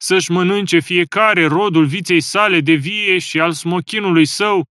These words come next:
și să bea fiecare apă din fântâna sa, până nu vin să vă iau într-o țară la fel cu țara voastră, în țara pâinii și a vinului, în țara fructelor și a viilor,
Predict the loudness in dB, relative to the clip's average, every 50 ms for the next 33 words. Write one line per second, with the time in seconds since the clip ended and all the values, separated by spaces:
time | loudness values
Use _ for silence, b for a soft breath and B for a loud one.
0 | _ _ _ -8 -6 -4 -2 -2 -2 0 0 0 0 0 0 -2 -2 -2 -2 -2
1 | 0 0 0 2 2 2 2 2 2 0 0 -2 -2 0 0 -2 -2 0 0 0
2 | 0 0 -2 -2 -2 -2 -2 -2 -2 -2 0 0 0 0 -2 -6 _ _ _ _
3 | _ 0 0 2 2 2 0 0 -2 -4 -2 -2 -2 -2 -2 -2 -2 0 0 2
4 | 2 4 4 2 2 0 0 -2 -2 -2 -2 -2 -2 0 0 0 2 0 0 0
5 | 0 -2 -2 -2 -4 -4 -2 -2 -4 -4 -2 0 0 0 0 0 -2 -2 -2 -2
6 | -2 -2 -4 -6 -6 -4 -6 -6 -10 _ _ _ _ _ _ _ -4 -2 -2 0
7 | 0 0 2 2 0 0 0 0 -2 -2 0 -2 -2 -2 -2 -2 -2 0 0 0
8 | 0 -2 -2 -2 -2 0 0 2 2 2 0 -4 _ _ _ -4 -4 -2 -2 0
9 | 0 0 2 0 -2 -2 -4 -4 -6 -4 -4 -2 -2 0 0 0 -2 -4 -2 -2
10 | -2 -2 -2 -4 -4 -4 -4 -2 0 0 0 0